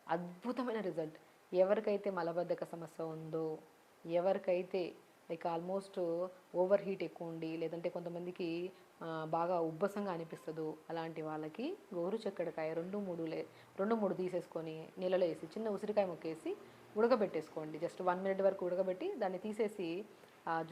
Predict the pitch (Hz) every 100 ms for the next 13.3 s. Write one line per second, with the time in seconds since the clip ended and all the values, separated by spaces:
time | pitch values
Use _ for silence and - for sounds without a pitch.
0 | 170 190 208 214 196 196 254 269 180 190
1 | 196 202 277 381 311 - 196 185 196 185
2 | 214 247 277 190 180 175 170 175 160 165
3 | - - - - 208 233 208 180 180 175
4 | 185 175 - 180 165 165 - 165 170 208
5 | - - - 185 180 208 185 185 180 226
6 | 180 160 180 175 165 156 151 180 226 -
7 | 165 185 220 254 233 190 190 190 175 165
8 | 156 156 - 156 - - - - - -
9 | - - 196 196 190 196 240 254 247 226
10 | 208 202 196 202 196 185 185 190 165 165
11 | 170 185 190 185 202 202 190 190 185 190
12 | 180 185 175 175 170 175 - 214 226 -
13 | 208 175 196